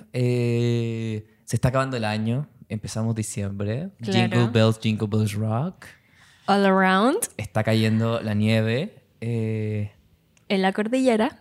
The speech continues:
Speaker 2: de
Speaker 1: Sí.
Speaker 2: los Andes.
Speaker 1: En la cordillera y el mar.
Speaker 2: Entre la cordillera y,
Speaker 1: Entre la
Speaker 2: entre la
Speaker 1: cordillera y el
Speaker 2: cordillera
Speaker 1: mar.
Speaker 2: y el mar.
Speaker 1: Y, y como que se siente la festividad de año, año nuevo y como el fin de, de un ciclo, el cierre,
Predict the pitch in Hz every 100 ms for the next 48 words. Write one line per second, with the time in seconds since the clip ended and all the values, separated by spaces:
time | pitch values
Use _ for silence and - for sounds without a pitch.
0 | - 202 185 220 - 240 190 - - -
1 | _ _ - 98 107 117 117 110 113 113
2 | 107 101 131 _ _ _ _ _ _ _
3 | _ _ 214 247 277 302 294 285 277 277
4 | 269 269 262 139 160 156 160 156 151 151
5 | 151 147 147 - 214 202 202 190 185 220
6 | - - _ - 120 120 117 113 113 113
7 | 113 110 110 113 _ _ _ _ 147 160
8 | 170 160 170 165 202 220 247 226 220 -
9 | 202 196 208 208 202 202 - 190 196 196
10 | 196 190 185 196 190 196 214 139 120 117
11 | 143 147 151 131 - 160 165 170 170 151
12 | 156 - 165 110 110 139 160 117 - 160
13 | 175 185 -